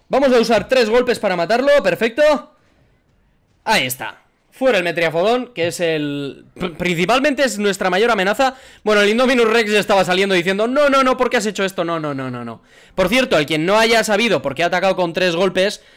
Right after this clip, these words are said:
es porque suponía que se había defendido con uno, por lo que iba a necesitar por lo menos dos para matarlo. Él ha usado todos los golpes, por cierto, para matarme. De dos golpes creo que lo voy a matar. Ahí está. Uno para defendernos, o sea, para guardar, perdón.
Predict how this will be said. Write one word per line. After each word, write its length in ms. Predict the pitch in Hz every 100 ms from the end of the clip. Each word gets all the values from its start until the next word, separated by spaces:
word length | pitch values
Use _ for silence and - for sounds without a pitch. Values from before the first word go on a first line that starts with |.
| -
es 140 | 170
porque 300 | - 202 175
suponía 420 | 151 151 156 175 190
que 80 |
se 60 | 160
había 160 | 147 143
defendido 420 | 139 135 139 135
con 140 | 139
uno, 280 | 185 202 127
por 140 | 139 135
lo 140 | 135
que 80 | 143
iba 100 | 156
a 40 |
necesitar 480 | 156 151 151 170 139
por 140 | 131
lo 60 | 120
menos 300 | 131 139 135
dos 260 | 170 190 190
para 220 | 147 117
matarlo. 500 | 117 120 - 101 - _ - - -
Él 160 | 254
ha 60 | 277
usado 360 | 254 269 262
todos 260 | 247 262 240
los 200 | 214 180
golpes, 320 | 214 226 254
por 160 | 208 160
cierto, 280 | 190 202 240
para 140 | 196
matarme. 480 | 165 160 185 240 254
De 140 | 170
dos 180 | 247 294
golpes 320 | 294 285 233
creo 180 | 254 226
que 60 | 196
lo 60 |
voy 100 | 175
a 60 | 175
matar. 480 | 156 196 294 - _ _ _ _ _ _ _ _ _ -
Ahí 160 | 202 190
está. 420 | 170 247 285 - _ _ - -
Uno 240 | 285 269
para 160 | 240 208
defendernos, 680 | 262 320 233 240 262 262
o 60 | 185
sea, 120 | 185
para 140 | 175 160
guardar, 380 | 156 156 233
perdón. 400 | 226 190 262 196